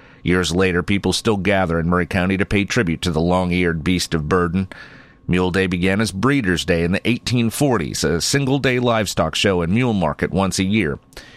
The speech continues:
It evolved into a multi-day festival, and the parade was added in nineteen thirty-four.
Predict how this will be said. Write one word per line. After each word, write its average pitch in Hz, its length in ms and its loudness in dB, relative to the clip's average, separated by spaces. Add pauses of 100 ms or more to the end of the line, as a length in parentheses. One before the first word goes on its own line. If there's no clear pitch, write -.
(120)
It 80 140 2
evolved 90 420 2
into 92 220 2
a 87 40 2
multi-day 95 500 2
festival, 110 540 0
and 107 100 0
the 92 60 0
parade 113 320 0
was 135 140 0
added 98 400 2
in 104 120 2
nineteen 95 540 0
thirty-four. 80 760 0